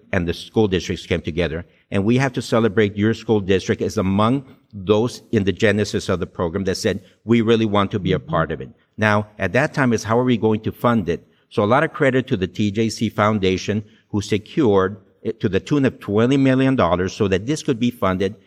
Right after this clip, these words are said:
Speaker 1: in perpetuity and not tell students that that works for you, but not for you, or work in the cap at a certain amount. As, as long as you do these things,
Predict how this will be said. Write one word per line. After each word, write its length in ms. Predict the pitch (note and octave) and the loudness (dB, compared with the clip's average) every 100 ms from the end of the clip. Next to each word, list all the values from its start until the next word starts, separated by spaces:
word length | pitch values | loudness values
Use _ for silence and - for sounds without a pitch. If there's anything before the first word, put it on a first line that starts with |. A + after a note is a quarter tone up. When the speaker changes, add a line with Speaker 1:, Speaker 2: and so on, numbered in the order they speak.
| _ | _
Speaker 1:
in 120 | - - | -10 -2
perpetuity 1000 | A2 G#2 A2 - G2 G2 A2 G#2+ - _ - | 0 0 -2 0 0 0 -2 -2 -6 _ -2
and 240 | G#2+ G#2+ | 2 2
not 280 | B2 C3+ D3 | 2 0 0
tell 300 | C#3 A#2 A2 | 0 0 0
students 400 | - - A#2 A2+ | -6 -2 -2 0
that 300 | G2+ F2+ _ _ _ | -2 -4 _ _ _
that 300 | G2+ A2 A#2+ | 0 2 4
works 240 | A#2 A#2 - | 2 0 0
for 120 | G#2 | -2
you, 260 | G#2 B2 | 2 0
but 140 | G#2+ G2+ | 2 0
not 240 | G#2+ G#2+ | 0 0
for 80 | A2 | 0
you, 220 | G#2+ A#2 | 2 2
or 140 | A2 G2 | 2 2
work 260 | A2+ A2+ | 2 2
in 100 | A#2 | 0
the 80 | G2+ | 0
cap 400 | - - B2 - | -4 -2 -2 0
at 80 | F#2 | -2
a 60 | |
certain 280 | F2 G#2 F#2 | -2 -2 0
amount. 280 | F#2 F#2+ G#2+ | 0 0 -2
As, 160 | G2 - _ _ | -4 -8 _ _
as 180 | G2 - | -10 -2
long 240 | A#2+ D3 | 0 2
as 120 | D#3 B2+ | -2 0
you 200 | A#2+ A2 | 0 2
do 180 | A#2 | 0
these 260 | A2 A2 - | 2 0 -2
things, 440 | G#2 E2+ D2+ - | -4 -4 -6 -14